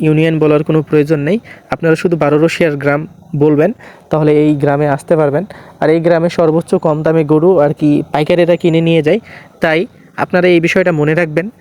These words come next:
যে এখানে গরু যদি কিনতে আসেন হাট ঘাটের চাইতে স-, দেখা যাচ্ছে কিছুটা হলেও কমে গরুগুলোকে কিনতে পারবেন। আর কিছুটা কম মানে অনেকটাই কমে গরুগুলোকে কিনতে পারবেন। কত কম দামে কিনতে পারবেন সেটা আপনাদেরকে বলছি না। আর এক, আরেকটা জিনিস আপনাদেরকে বলতে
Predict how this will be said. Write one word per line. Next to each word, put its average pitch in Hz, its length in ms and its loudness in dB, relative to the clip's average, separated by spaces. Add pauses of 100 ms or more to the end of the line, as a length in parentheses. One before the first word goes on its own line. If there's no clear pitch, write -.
(320)
যে 156 80 4 (120)
এখানে 180 240 -2 (100)
গরু 170 140 4 (180)
যদি 175 200 2
কিনতে 160 260 0
আসেন 165 260 -2
হাট 143 200 -2 (180)
ঘাটের 156 240 0
চাইতে 170 220 0 (420)
স-, - 140 -18 (380)
দেখা 151 260 -2
যাচ্ছে 175 160 0 (160)
কিছুটা 214 340 0
হলেও 202 280 2
কমে 175 200 0 (220)
গরুগুলোকে 160 420 2 (100)
কিনতে 175 280 0
পারবেন। 151 220 0 (460)
আর 139 160 -4
কিছুটা 190 280 -2 (120)
কম 190 180 0
মানে 202 120 0 (140)
অনেকটাই 202 380 0
কমে 185 240 2
গরুগুলোকে 165 500 2
কিনতে 165 240 0
পারবেন। 143 180 0 (120)
কত 156 120 -2 (140)
কম 180 180 2
দামে 170 200 0
কিনতে 170 220 0
পারবেন 156 220 0 (420)
সেটা - 240 -2
আপনাদেরকে 170 360 0 (100)
বলছি 147 240 0
না। 185 60 -2 (200)
আর 135 60 -2 (100)
এক, - 80 -6 (360)
আরেকটা 156 320 -4
জিনিস 180 240 0
আপনাদেরকে 165 340 -2 (140)
বলতে 147 160 -2